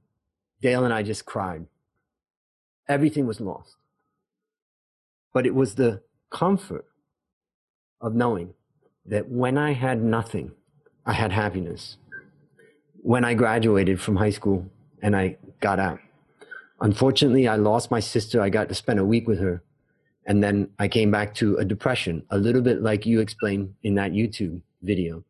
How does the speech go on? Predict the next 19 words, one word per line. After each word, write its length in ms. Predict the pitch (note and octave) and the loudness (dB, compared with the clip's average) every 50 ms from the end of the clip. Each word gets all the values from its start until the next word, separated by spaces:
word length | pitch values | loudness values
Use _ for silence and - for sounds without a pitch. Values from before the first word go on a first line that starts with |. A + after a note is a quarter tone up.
| _ _ _ _ _ _ | _ _ _ _ _ _
that 120 | A2+ G#2+ | 0 0
I 100 | G2+ F#2+ | 2 2
highly 280 | G2 A2+ A#2 A#2+ A#2 A2 | 0 0 0 2 2 2
recommend 400 | G#2+ F#2+ - - G2+ F#2+ F#2 F#2 | 2 2 0 -2 -2 -2 -2 -4
people 220 | - G2 F2 F2+ | -4 -6 -6 -4
watch. 420 | G2+ A2 A2 G2+ F#2 D#2+ - - - _ _ _ _ _ _ _ _ _ _ _ _ _ | -2 0 0 0 -2 -4 -8 -14 -20 _ _ _ _ _ _ _ _ _ _ _ _ _
But 100 | G#2 F#2 | -4 -4
the 60 | G#2+ | -4
point 380 | G#2 - C3 B2+ B2 A2+ G2 | -4 0 0 0 0 0 0
is, 280 | G#2+ F#2+ F2 E2+ - - _ _ _ _ _ _ _ _ _ _ _ | 0 -2 -2 -2 -8 -14 _ _ _ _ _ _ _ _ _ _ _
is 180 | A#2 G2+ F#2+ | -4 -2 0
that 220 | G2+ G#2+ G2 F#2+ - _ _ _ _ - | 0 -2 -2 -4 -6 _ _ _ _ -4
once 340 | A2+ B2 C#3 C#3+ C#3 - | -2 0 0 0 0 2
we 120 | - C#3 A#2 | 2 2 4
get 140 | A#2 A2 G#2+ | 4 2 2
in 100 | G#2+ G#2 | 2 2
touch 220 | - A2 G#2 - | 0 -2 -2 0
with 100 | A2 G2+ | 0 0
ourselves 640 | G2+ F#2+ - - D#3 C3 G2+ F2 - - - - | 0 -2 0 0 0 0 0 -4 -6 -12 -20 -20